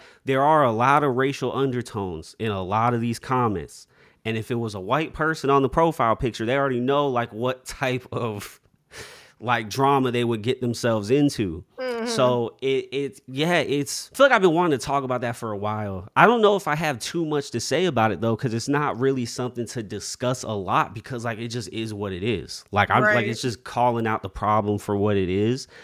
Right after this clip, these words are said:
Speaker 1: And I feel like I, I was trying to, like, put myself in their shoes, and it's just wild to, like, even think about the idea of just using a black artist profile picture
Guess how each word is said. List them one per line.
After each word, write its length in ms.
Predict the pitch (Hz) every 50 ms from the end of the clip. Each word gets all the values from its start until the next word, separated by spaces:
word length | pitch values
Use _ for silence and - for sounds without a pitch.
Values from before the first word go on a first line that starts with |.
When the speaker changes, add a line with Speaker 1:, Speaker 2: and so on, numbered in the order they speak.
| - - _ _ -
Speaker 1:
And 120 | 139 147
I 80 | 151 147
feel 260 | - - 165 165 165
like 300 | 151 143 139 127 107 - _ -
I, 200 | 156 180 220 -
I 160 | - 147 180 226
was 140 | 247 240
trying 160 | - - 196 180
to, 40 | 160
like, 160 | 143 120 107
put 160 | - - 147 -
myself 460 | 123 117 117 - - 131 131 123 -
in 80 | 117 110
their 160 | 110 98 92
shoes, 460 | - - - 139 135 120 107 95 95
and 120 | 95 95 110
it's 140 | 131 -
just 160 | - 120 107 101
wild 680 | 95 85 90 107 117 123 120 117 104 92 87 82 80 -
to, 120 | - 104
like, 380 | 98 95 90 85 80 78 - - _ _ _ _ _ _ _ _ -
even 280 | 120 123 110 101 90
think 320 | 82 - - 127 127 120 -
about 300 | 110 92 107 104 98 82
the 140 | 92 98 101
idea 720 | 98 95 90 82 - 104 107 107 101 95 87 80 76 78 - - _ _ _ _ -
of 240 | - 110 95 90 90
just 560 | 98 110 107 107 104 90 - - - - _ _ _ _ _ _ _ _ _ _
using 560 | - 87 85 107 117 127 139 131 123 143 139 127
a 80 | 120
black 340 | 101 98 110 113 120 123 117 -
artist 440 | - 107 113 117 117 117 113 - -
profile 520 | - 117 107 104 95 - 98 92 90 87
picture 520 | - - 90 82 - - 80 82 78 85